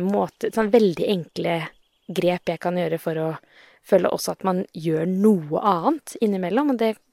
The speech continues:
koster ikke så veldig mye, og tar ikke så mye tid, så det har vært en sånn, eh, ny måte for meg å bare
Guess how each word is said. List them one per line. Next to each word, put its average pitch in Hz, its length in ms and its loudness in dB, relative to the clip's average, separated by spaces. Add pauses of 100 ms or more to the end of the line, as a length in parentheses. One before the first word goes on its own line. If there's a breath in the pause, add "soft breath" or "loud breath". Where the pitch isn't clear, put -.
(180)
koster - 280 -2
ikke 175 240 -8
så 190 180 0
veldig 185 240 -2
mye, 196 220 0
og 262 60 -2
tar 226 120 -4
ikke - 140 -6
så 226 80 2
mye 214 160 2
tid, 440 240 4
så 302 140 0
det 277 80 4
har 285 100 4
vært 302 140 2
en 277 80 2
sånn, 262 200 4 (540 loud breath)
eh, 233 240 0 (720)
ny 254 160 8
måte 247 320 2
for 233 100 2
meg 240 360 4
å 220 100 2
bare 202 640 2